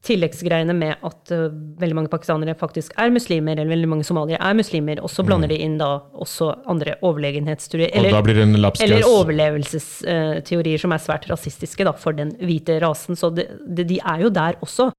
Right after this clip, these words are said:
Speaker 1: Og
Speaker 2: De har bare ikke hatt noen, eh, de trenger et reklamebyrå og litt, eh, rådgivere til å spisse og gjøre som alle andre firmaer og selskaper og stiftelser og folk gjør, eh,
Speaker 1: Nei, jeg
Speaker 2: for å få
Speaker 1: t-
Speaker 2: fram budskapet.
Speaker 1: jeg tror man må tenke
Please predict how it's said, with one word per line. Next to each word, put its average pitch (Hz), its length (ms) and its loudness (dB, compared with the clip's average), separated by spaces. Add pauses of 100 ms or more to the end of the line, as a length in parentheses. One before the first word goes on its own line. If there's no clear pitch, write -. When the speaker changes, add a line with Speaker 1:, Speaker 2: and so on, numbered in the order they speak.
(100)
Speaker 1:
Og 180 200 4
Speaker 2:
De 123 60 6
har 117 80 4
bare 113 200 4
ikke 107 140 4
hatt 110 180 2
noen, 107 260 6
eh, 104 360 6 (720)
de 127 80 4
trenger 107 340 4
et 110 120 2
reklamebyrå 101 840 4
og 98 420 6
litt, 98 260 0
eh, 95 340 4
rådgivere 92 480 4
til 107 120 2
å 98 120 4
spisse - 400 -2
og 87 200 0 (260)
gjøre 123 340 6
som 156 180 4
alle 127 200 6
andre 95 320 4 (300)
firmaer 101 420 4
og 104 80 6
selskaper 98 580 2
og 95 140 4
stiftelser 92 560 0
og 92 300 2
folk 95 180 -2
gjør, 92 220 2 (200)
eh, 92 340 2 (180)
Speaker 1:
Nei, 247 120 2
jeg 233 140 6
Speaker 2:
for 117 80 4
å - 20 -2
få 110 140 4
Speaker 1:
t- - 60 2
Speaker 2:
fram 208 100 6
budskapet. 175 440 0
Speaker 1:
jeg 226 260 2
tror 208 240 0
man 208 180 2
må 202 100 0
tenke 180 380 -2